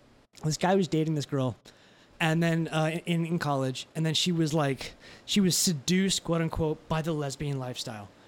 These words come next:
and then he didn't see her again for ten years, and then he saw her again, and he said,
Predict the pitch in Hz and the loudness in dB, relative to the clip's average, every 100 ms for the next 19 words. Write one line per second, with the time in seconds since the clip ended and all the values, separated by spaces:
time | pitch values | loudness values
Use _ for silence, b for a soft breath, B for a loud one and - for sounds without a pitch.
0 | B B 160 165 175 135 196 196 - 180 | B B 0 2 2 2 0 0 -2 0
1 | 170 151 156 - - 151 131 113 104 - | -2 -2 -4 -8 -6 -4 -4 -4 -6 -12
2 | - - B B 151 151 - 226 254 214 | -20 -20 B B -4 -2 0 2 4 4
3 | 180 175 170 170 - b b _ _ _ | 4 4 4 2 -4 b b _ _ _
4 | 165 160 175 208 226 180 165 | -4 -2 0 0 2 0 -2